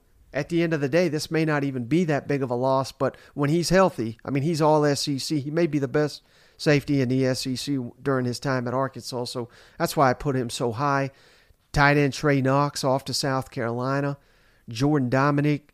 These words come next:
led you in sacks last year. He's off to Colorado. Keytron Jackson, the receiver, he left for Baylor.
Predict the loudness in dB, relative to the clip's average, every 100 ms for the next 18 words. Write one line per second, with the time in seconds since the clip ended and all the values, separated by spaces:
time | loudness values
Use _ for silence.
0 | _ -2 0 2 0 0 0 2 0 -2
1 | -2 -2 -2 -2 -2 0 -2 -2 -8 -14
2 | -4 0 0 0 2 2 2 0 -4 _
3 | _ _ _ _ -4 -2 0 2 2 0
4 | 0 0 0 -4 -4 -4 -4 -4 -2 -2
5 | -2 0 0 -2 -4 0 2 4 2 -2